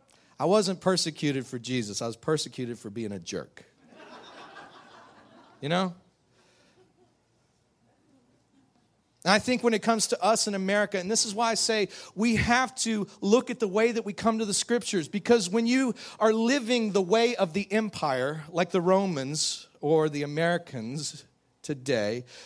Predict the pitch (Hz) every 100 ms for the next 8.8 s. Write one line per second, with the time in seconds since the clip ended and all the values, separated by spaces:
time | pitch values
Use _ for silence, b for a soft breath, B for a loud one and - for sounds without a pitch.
0 | B 185 202 214 - 247 254 254 247 220
1 | 226 - 208 190 190 202 185 - 147 135
2 | 143 165 170 - 220 214 - 185 156 196
3 | 196 175 160 180 190 180 175 156 - 165
4 | 156 135 - 202 190 B B B 190 208
5 | 208 285 285 247 233 - 208 196 170 -
6 | 226 220 214 - 233 226 226 175 214 202
7 | - 190 185 214 226 214 185 185 180 180
8 | 220 269 226 240 208 185 208